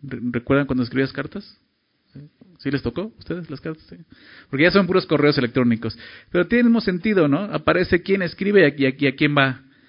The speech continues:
escrito, ¿va? Aparece el correo. Y eso es lo que hacen aquí, ¿no? Eh, eh, pone primero al remitente, quién escribe, y los desti-, destinatarios, ¿no? Y, y lo hace también aquí. Comienza diciendo esto, el verso uno. "Pablo, Silvano y Timoteo,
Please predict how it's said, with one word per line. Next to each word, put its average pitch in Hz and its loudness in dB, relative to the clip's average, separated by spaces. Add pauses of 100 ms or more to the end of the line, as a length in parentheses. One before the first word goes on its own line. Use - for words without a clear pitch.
(160)
escrito, 123 -2
¿va? 113 2
Aparece 127 -2
el 127 -6
correo. 113 -6 (380)
Y 170 2
eso 247 2
es 226 4
lo 202 4
que 190 0
hacen 165 2
aquí, 127 0
¿no? 131 2
Eh, 107 -4
eh, 117 -8
pone 156 2
primero 147 2
al 143 2
remitente, 139 0
quién 160 -4
escribe, 175 0
y 156 2
los 127 0
desti-, 120 -6
destinatarios, 120 -4
¿no? 127 -10 (440)
Y, 151 6
y 170 4
lo 185 6
hace 202 2
también 147 2
aquí. 139 0
Comienza 156 -2
diciendo 143 2
esto, 139 -2 (160)
el 123 -4
verso 123 -2
uno. 135 -2 (380)
"Pablo, 190 2 (640)
Silvano 151 -2
y 147 -4
Timoteo, 139 0